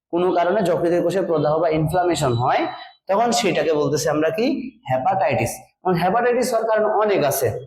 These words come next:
ঠিক আছে? যদি এই হেপাটাইটিসটা আমাদের কি কখনো ভাইরাস দ্বারা হয়, তখন তাকে আমরা বলি কি ভাইরাল হেপাটাইটিস। কি বলি তখন তাকে আমরা?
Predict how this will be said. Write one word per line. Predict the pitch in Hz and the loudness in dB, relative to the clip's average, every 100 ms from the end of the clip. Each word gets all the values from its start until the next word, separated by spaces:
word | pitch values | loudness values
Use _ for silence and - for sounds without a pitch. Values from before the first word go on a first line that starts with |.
| - | -2
ঠিক | 196 | 0
আছে? | 247 247 208 - - - 117 | 2 2 0 0 -4 -6 -2
যদি | 165 196 262 | 0 2 2
এই | 254 208 | 2 2
হেপাটাইটিসটা | 170 165 147 139 139 - | 0 0 0 0 0 0
আমাদের | 151 160 165 | 0 0 0
কি | 202 | -2
কখনো | 190 196 214 196 156 - - _ _ - | -2 0 0 2 0 -2 -12 _ _ -4
ভাইরাস | 131 151 202 240 | 0 2 2 2
দ্বারা | 170 160 135 | 2 2 2
হয়, | 120 92 98 101 | 0 -2 -8 -8
তখন | - 196 220 | -2 0 0
তাকে | 220 | 0
আমরা | 202 180 | 0 0
বলি | 165 185 | 2 0
কি | 220 | 0
ভাইরাল | 170 - 120 131 156 220 | 0 -2 0 2 2 0
হেপাটাইটিস। | 254 226 208 139 113 - - - _ _ _ | 0 0 0 0 0 -4 -8 -16 _ _ _
কি | 180 | 0
বলি | 214 226 | 2 2
তখন | 226 226 | 2 2
তাকে | 233 240 | 2 2
আমরা? | 240 285 359 | 2 2 0